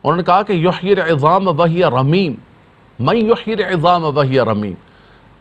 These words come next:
कौन जिंदा करेगा जब हड्डियां गल सड़ जाएं? फरमाया कि वही जिंदा करेगा, अनशअहा अव्वल मर्रा, जिसने पहली मरतबा पैदा किया है वही दूसरी मरतबा पैदा करेगा।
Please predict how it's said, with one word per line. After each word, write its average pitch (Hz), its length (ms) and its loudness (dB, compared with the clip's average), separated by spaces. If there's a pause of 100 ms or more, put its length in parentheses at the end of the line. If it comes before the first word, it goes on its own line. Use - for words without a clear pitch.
कौन 220 220 0
जिंदा 202 340 0
करेगा 185 420 0
जब 170 200 0
हड्डियां 139 580 -2
गल 170 180 2
सड़ 131 240 -2
जाएं? 95 240 -6 (1000)
फरमाया 104 320 -2
कि 131 140 -8
वही 120 280 -2
जिंदा 143 340 -2
करेगा, 151 520 -6
अनशअहा 143 640 0
अव्वल 151 500 0
मर्रा, 151 400 -2 (480)
जिसने 156 240 -4
पहली 156 460 0
मरतबा 190 460 0
पैदा 175 380 2
किया 180 340 0
है 175 260 -2 (240)
वही 139 240 0
दूसरी 147 340 -4
मरतबा 123 400 0
पैदा 107 280 0
करेगा। 90 440 -6